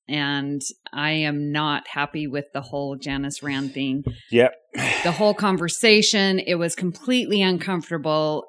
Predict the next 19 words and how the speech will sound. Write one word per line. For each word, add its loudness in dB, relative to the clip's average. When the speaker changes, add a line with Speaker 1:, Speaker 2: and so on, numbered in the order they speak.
Speaker 1:
I, 0
I 4
know 2
the -2
time 2
that 2
it 2
was, 2
and -2
that -4
just -6
makes -6
it -6
even -4
more -2
sick -6
to -8
see -2
it -2